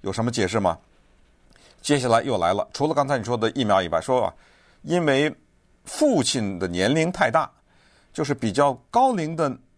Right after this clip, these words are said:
男性的精子导致自闭症。哦，哦，这个，这个，这个至少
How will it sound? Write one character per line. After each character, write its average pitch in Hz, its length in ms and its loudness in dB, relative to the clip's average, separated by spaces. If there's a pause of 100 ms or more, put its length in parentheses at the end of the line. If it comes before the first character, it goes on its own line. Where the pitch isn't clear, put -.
男 127 280 2
性 220 200 -4
的 139 100 0
精 254 300 4
子 92 360 -4 (720)
导 104 220 2
致 117 240 -2
自 113 160 -4
闭 104 100 -2
症。 104 160 -4 (540)
哦， 101 500 2
哦， 104 80 -2
这 151 120 -6
个， 127 80 -8
这 - 120 -10
个， 139 80 -6
这 175 80 -2
个 151 80 0
至 151 140 -4
少 95 240 0